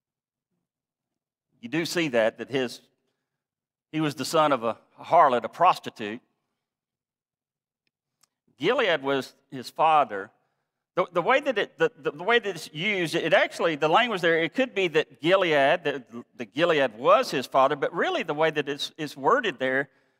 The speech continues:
that someone from Gilead was his father. They didn't know. Any man from Gilead could have been his father.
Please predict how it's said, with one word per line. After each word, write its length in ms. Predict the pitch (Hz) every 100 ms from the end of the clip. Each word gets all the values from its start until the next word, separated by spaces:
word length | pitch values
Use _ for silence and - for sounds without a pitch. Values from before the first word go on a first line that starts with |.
| _ _ _ _ _ _ _ -
that 160 | 180
someone 380 | - 269 233 156
from 140 | 135
Gilead 580 | 113 127 113 107 101 92
was 180 | 104 95
his 120 | 90
father. 300 | - 113 92 85
They 100 | 190
didn't 200 | 180 165
know. 240 | 220 123 - _ _ _ _ _ _ _ _ _ _ _ _ _ _ _ _ _
Any 180 | 220 269
man 260 | 247 196 160
from 160 | 160
Gilead 540 | 127 165 151 143 131 -
could 140 | 156
have 100 | 123
been 140 | 135 123
his 120 | -
father. 420 | 143 123 104